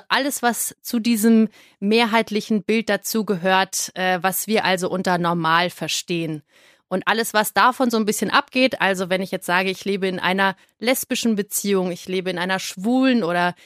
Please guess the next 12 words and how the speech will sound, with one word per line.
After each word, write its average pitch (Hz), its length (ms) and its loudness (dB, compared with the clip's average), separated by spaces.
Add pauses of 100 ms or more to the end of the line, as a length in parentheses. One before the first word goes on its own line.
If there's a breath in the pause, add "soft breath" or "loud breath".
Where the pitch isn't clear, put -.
(120)
ich - 160 -12
bin 220 180 0
bisexuell 220 920 2
oder 185 220 0
so, 208 200 0
dann 190 260 0 (280)
geht 247 160 2
es - 100 0
von 220 160 0
dieser 208 220 2
Norm 185 380 2
ab - 360 -2